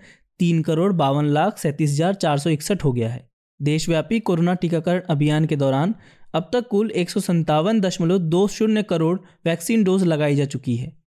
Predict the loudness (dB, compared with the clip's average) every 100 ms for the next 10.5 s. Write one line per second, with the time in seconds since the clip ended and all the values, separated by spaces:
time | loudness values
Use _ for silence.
0 | _ -4 0 2 0 0 0 0 0 0
1 | 2 2 0 2 2 2 0 0 0 2
2 | 2 2 0 0 0 -2 0 0 -2 -4
3 | -8 _ _ -2 0 0 0 2 2 0
4 | 0 -2 0 0 0 2 2 0 0 0
5 | 0 2 2 2 2 2 2 2 0 -2
6 | -8 -14 _ 0 0 0 0 0 0 -2
7 | -2 0 0 0 0 0 0 2 2 0
8 | 0 0 0 -2 -8 _ _ _ -2 0
9 | 0 0 0 0 0 0 -2 -2 -2 0
10 | 0 2 0 0 -2